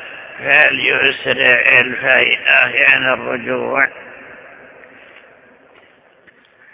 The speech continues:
وهذا على ما كان معروفا في الأزمنة القريبة القديمة،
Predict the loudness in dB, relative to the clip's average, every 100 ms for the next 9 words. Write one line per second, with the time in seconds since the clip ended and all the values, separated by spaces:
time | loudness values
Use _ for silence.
0 | _ _ _ _ _ _ _ _ _ _
1 | _ 0 2 4 2 2 2 0 2 4
2 | 6 4 4 4 2 2 2 2 0 -2
3 | -2 -4 -2 -4 -4 -10 -16 -18 -18 -20
4 | -20 -20 -20 -20 -20 -12 -2 2 2 0
5 | -2 0 -2 -2 -2 0 0 -2 -6 -2
6 | -2 0 0 0 0 -2 -2 -6 -18 -20
7 | -14 -2 -2 -2 -2 -2 2 2 2 2
8 | -2